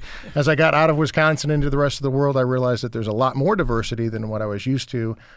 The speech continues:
and I enjoy the conversation. And I think one of the questions that we had been asked is how, how the four of us actually got together. And I know the reason that I'm here is actually because of Jenny Brady,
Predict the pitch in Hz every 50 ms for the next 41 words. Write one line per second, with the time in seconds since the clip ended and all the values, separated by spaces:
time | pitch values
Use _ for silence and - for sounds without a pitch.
0 | _ - 110 110 113 117 117 113 104 117 117 113 107 110 - 117 107 104 98 101
1 | - - 110 107 98 - - 95 87 87 92 90 - - 131 104 - 98 123 165
2 | 180 147 123 - - 113 107 - 123 107 104 - - 104 104 104 98 92 98 104
3 | 101 120 143 139 120 - - 101 95 113 113 104 - - - 135 104 - - -
4 | 190 254 220 139 104 104 92 107 98 90 - - 101 98 98 - - 110 98 101
5 | 98 95 104 104 104 - - - - - - - - 107 113 120 131 139 143 143
6 | 135 123 123 131 131 120 - 135 120 110 98 82 85 104 110 131 180 262 254 139
7 | 104 101 92 95 107 98 - 110 107 - - 107 101 101 107 98 98 98 92 117
8 | 117 110 104 87 110 120 160 175 160 87 80 80